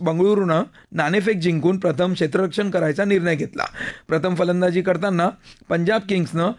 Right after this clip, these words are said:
निर्धारित वीस षटकात सहा गडी गमावून एकशे सत्तावन्न धावा केल्या. रॉयल चॅलेंजर्स बंगळुरूनं तीन गड्यांच्या मोबदल्यात सामन्यातले सात चेंडू बाकी असताना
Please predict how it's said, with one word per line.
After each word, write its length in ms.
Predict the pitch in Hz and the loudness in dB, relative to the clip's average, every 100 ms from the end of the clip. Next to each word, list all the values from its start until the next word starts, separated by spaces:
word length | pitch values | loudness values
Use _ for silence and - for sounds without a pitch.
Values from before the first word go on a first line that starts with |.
| - - | -10 -6
निर्धारित 500 | 165 170 196 220 233 208 | 0 2 2 0 0 -2
वीस 240 | 190 226 | -2 -2
षटकात 360 | - 165 160 180 - - | -2 -4 -2 -2 -4 -6
सहा 180 | 165 214 | -2 0
गडी 220 | 208 196 | 2 2
गमावून 300 | 180 160 190 | 2 2 0
एकशे 280 | 180 160 208 | 0 -2 -2
सत्तावन्न 500 | 190 180 - 170 156 | -2 -2 -2 -2 0
धावा 180 | 151 143 | 0 -2
केल्या. 280 | 131 120 - - - - - | -2 -2 -2 -4 -12 -14 -4
रॉयल 280 | 165 165 175 | 2 4 4
चॅलेंजर्स 540 | 170 175 180 185 170 | 2 2 4 2 0
बंगळुरूनं 600 | 175 160 175 202 190 160 226 - - - | -2 0 4 4 4 0 0 -6 -20 -4
तीन 140 | 214 240 | 0 2
गड्यांच्या 380 | 220 202 185 | 2 2 0
मोबदल्यात 500 | 175 170 208 190 185 208 - - - | 2 2 2 2 0 0 -8 -10 -2
सामन्यातले 460 | 165 175 180 180 | 0 2 2 2
सात 300 | 180 - 185 | 0 0 -2
चेंडू 320 | 220 214 196 190 | -2 -2 0 2
बाकी 260 | 170 156 | 2 0
असताना 460 | 170 - 196 170 | -2 0 0 0